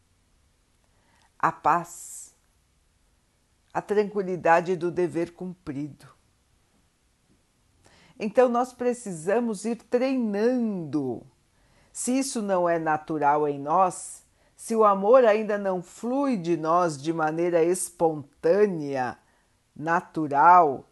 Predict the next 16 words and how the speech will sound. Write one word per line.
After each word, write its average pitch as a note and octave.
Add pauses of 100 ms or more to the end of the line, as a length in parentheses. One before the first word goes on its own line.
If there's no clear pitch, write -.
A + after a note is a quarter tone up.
(160)
sem B3
que A#3
tenhamos G3
que F#3+
fazer D3+
força, E3+
tem-, G3
sem A3
que G#3+
tenhamos F3+
que F#3
lembrar, D3+ (1040)
nós F#3+
precisamos F3+
treinar, F#3+
irmãos. A#2+